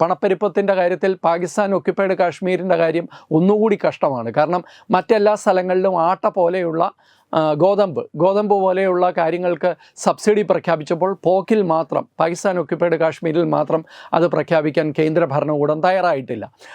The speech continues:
അപ്പോൾ അത് ഒരു വിഷയമാണ്. രണ്ടാമത്തെ വിഷയം, ആ, ടാക്സാണ്. ഇലക്ട്രിസിറ്റിയുടെ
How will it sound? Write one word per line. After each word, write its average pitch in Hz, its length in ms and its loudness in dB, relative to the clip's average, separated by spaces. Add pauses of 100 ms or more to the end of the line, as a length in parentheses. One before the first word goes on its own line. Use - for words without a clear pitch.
(120)
അപ്പോൾ 214 260 0
അത് 202 120 0 (260)
ഒരു 214 180 0
വിഷയമാണ്. 123 460 -4 (340)
രണ്ടാമത്തെ 220 520 2
വിഷയം, 208 300 0 (400)
ആ, - 20 0 (300)
ടാക്സാണ്. 185 540 -4 (260)
ഇലക്ട്രിസിറ്റിയുടെ 226 760 2